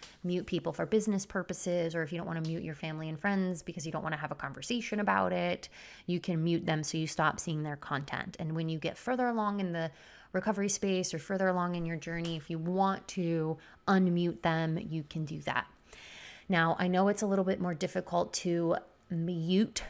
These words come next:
people or unfollow people in real life. So I do have, I do believe I have a podcast episode about this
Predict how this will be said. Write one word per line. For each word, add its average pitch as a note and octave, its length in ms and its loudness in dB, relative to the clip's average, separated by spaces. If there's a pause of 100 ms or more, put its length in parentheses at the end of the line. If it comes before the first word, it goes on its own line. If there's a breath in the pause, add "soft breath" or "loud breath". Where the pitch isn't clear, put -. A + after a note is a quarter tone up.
people A#3+ 720 2
or E3+ 160 4
unfollow E3+ 540 0
people F3 320 -2
in E3 200 -4
real D#3+ 280 -2
life. F3 500 0
So F3 340 4
I F3 120 2
do A#3 480 4
have, F#3+ 720 2
I F3 80 0
do G#3+ 200 2
believe F#3+ 440 2
I E3+ 60 6
have D#3 200 2
a D#3 60 0
podcast D3 920 0 (600 loud breath)
episode D#3 880 2 (260)
about D3 560 2
this - 160 -6